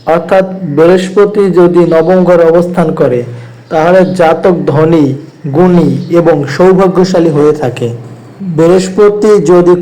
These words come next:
কর্মস্থানে অবস্থান করে অর্থাৎ বৃহস্পতি যদি দশম ঘরে অবস্থান করে, তাহলে জাতক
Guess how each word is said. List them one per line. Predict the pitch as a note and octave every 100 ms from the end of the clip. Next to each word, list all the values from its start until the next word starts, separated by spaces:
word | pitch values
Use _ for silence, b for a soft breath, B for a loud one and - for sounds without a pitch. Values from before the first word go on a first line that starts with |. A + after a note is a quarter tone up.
| F3
কর্মস্থানে | E3+ F#3 G3 F#3 - F#3+ F#3+ E3+
অবস্থান | E3+ F3+ - F#3 D#3+ C#3+
করে | B2+ A#2+ -
অর্থাৎ | E3 F3 F3 F#3 D3 D3
বৃহস্পতি | E3+ F#3 - G3+ G3 F#3
যদি | F3+ E3 D3+
দশম | E3+ E3+ G3
ঘরে | F3+ F#3+ F3+ E3
অবস্থান | F3 - F#3 F3
করে, | E3 C3+ A#2 - B B B -
তাহলে | E3 F3 F#3 F#3 F3
জাতক | E3+ F3+ F#3 D#3